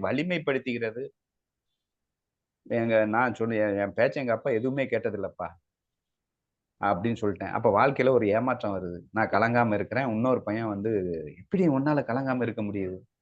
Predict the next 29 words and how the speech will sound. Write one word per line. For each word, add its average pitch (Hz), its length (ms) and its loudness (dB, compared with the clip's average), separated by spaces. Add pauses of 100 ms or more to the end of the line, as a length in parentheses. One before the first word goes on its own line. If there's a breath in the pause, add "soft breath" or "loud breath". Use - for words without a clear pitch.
(480)
ஏங்க, 127 320 2
நான் 113 260 2
சொன்னது 135 300 4
எதுவுமே 135 300 4
எங்க 127 140 2
அப்பா 123 160 0
கேட்கல. 107 460 2
அப்பயே 120 320 0
எதிர்பார்ப்பு 113 460 2
எல்லாம் 107 220 -6
போச்சு. 104 360 -6
அப்ப 92 180 0
நான் 104 120 2
இருக்கிறது 127 440 4
தான் 139 100 0
ஏத்துக்கணும்னு 120 580 -2
ஒரு - 80 -10
பக்குவம் 120 400 0
தானா 165 420 6
வந்துருச்சு. 135 460 2
எல்லாம் 123 240 -2
பிராக்டிஸ் 131 480 0
பண்ணல. 95 240 0 (500 soft breath)
அதுக்கப்புறம் 165 420 6
ஒரு 151 120 10
ஏமாற்றம் 160 400 6
வந்தா 156 160 2
பெருசாவே 175 520 4
தெரியல. 117 340 -2